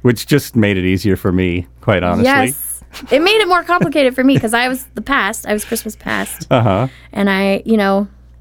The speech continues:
Speaker 2: s-, was supposedly having the more tender moments of the show. <laughs> But, uh, but we made it fun. That was a great show.
Speaker 1: It was a great show.
Speaker 2: I had the time of my life.
Speaker 1: And it's so awesome that you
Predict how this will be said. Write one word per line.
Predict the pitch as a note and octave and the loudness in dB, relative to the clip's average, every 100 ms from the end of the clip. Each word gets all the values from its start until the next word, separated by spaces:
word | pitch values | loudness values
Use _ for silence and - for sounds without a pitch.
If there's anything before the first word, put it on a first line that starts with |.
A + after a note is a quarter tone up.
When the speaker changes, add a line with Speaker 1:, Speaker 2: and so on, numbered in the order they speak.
| - | -18
Speaker 2:
s-, | - - | -10 -8
was | A3 G#3 | -4 -2
supposedly | - A3 B3 B3 A3 G3+ G3 | -2 -4 0 0 0 -2 -2
having | G3 G3 G3 G3 | 0 -2 -2 -2
the | G3 | 0
more | F#3+ F#3+ | -2 -2
tender | B3+ B3+ A3+ | 2 4 4
moments | G#3+ G3 F#3+ - | 2 0 -2 -4
of | F3 | -6
the | F#3 | -6
show. | - - - - - | -6 -6 -4 -4 -6
<laughs> | - - - - - - - - - - - E4+ D4 - - - - D#3+ | -14 -20 -20 -20 -20 -20 -20 -20 -20 -20 -12 -2 -2 -2 -20 -20 -20 -4
But, | G#3+ F#3+ F3+ - - | 0 0 0 -10 -10
uh, | G#3+ G3 F#3 F#3 | -4 0 0 0
but | F4+ | 4
we | G4 | 4
made | F#4+ C4 | 6 4
it | F3 | 0
fun. | - E3 F3 - - - - - - - | -6 -8 -8 -10 -20 -20 -20 -20 -14 -4
That | D#4 | -2
was | B3+ | -2
a | |
great | - B2+ - | -4 -16 -14
show. | - - - | -14 -14 -2
Speaker 1:
It | D3+ F3 | 0 2
was | D#3 | 2
a | B2 | 0
great | G#2 A#2 B2 F#3 A#3+ | -2 -2 -2 -2 -6
show. | - G2 D#2+ E2 | -4 -4 -2 -4
Speaker 2:
I | G#3 | -4
had | G#3+ G3 | -2 -4
the | G3+ | -8
time | F3+ F3+ - | -12 -8 -8
of | |
my | - - | -8 -12
life. | - - - - - - - - - - - - - - - - - - - - - - | -14 -14 -16 -18 -20 -20 -20 -20 -20 -20 -20 -20 -20 -20 -20 -20 -20 -20 -20 -20 -18 0
Speaker 1:
And | C#3+ D3 | 2 2
it's | B2+ | 2
so | D3+ | 2
awesome | C3+ C3 B2 G#2 | 2 0 0 0
that | G#2 | 0
you | F#2+ G2+ F#2 F#2+ | 0 0 0 0